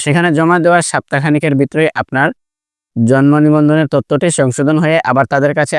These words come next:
আসবে। আপনি চাইলে অনলাইনেও সেটি ডাউনলোড করে নিতে পারবেন, আপনার মোবাইলেও একটি এসএমএস আসবে যে আপনার জন্ম নিবন্ধন তথ্য সংশোধন হয়ে গেছে, এরকমভাবে একটি এসএমএস আসবে। তো আপনি চাইলে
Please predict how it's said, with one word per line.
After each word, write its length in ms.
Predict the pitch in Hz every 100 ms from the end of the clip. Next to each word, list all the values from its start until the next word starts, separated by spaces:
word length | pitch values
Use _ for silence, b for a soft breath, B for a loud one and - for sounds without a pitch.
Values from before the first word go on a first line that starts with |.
| 135
আসবে। 200 | - 165 -
আপনি 180 | 131 156 156
চাইলে 260 | 160 160 170 131
অনলাইনেও 360 | 143 147 151 156
সেটি 140 | 156 156
ডাউনলোড 280 | 147 156 165
করে 120 | 170 165
নিতে 140 | 156 160
পারবেন, 240 | 160 160 165 120
আপনার 180 | 151 135
মোবাইলেও 320 | 135 147 151 151
একটি 120 | 160 147
এসএমএস 300 | 147 151 147 120
আসবে 200 | 139 156 131
যে 40 | 120
আপনার 180 | 127 123 - _ _ _ -
জন্ম 300 | 117 139 143 151
নিবন্ধন 320 | 156 151 156 165
তথ্য 180 | 143 - 156 151
সংশোধন 340 | 135 143 147 156
হয়ে 160 | 143 135
গেছে, 200 | 107 - 80
এরকমভাবে 440 | 131 139 156 156 165
একটি 140 | 147 156
এসএমএস 300 | 143 151 147 - 117
আসবে। 260 | - 101 90 _ _ _ -
তো 60 | 127 -
আপনি 140 | 131 151
চাইলে 260 | 160 160 175